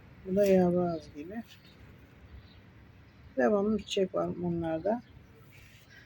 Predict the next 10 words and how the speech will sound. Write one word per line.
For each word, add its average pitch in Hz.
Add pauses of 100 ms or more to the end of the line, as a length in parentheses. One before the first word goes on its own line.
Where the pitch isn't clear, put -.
(200)
Şuraya 196
bir 185
tane 180
yumurta 202
kabuğu 165
diktim. 233 (680)
Çiçeklerime 165
nazar 175
olmasın 165
diye. 156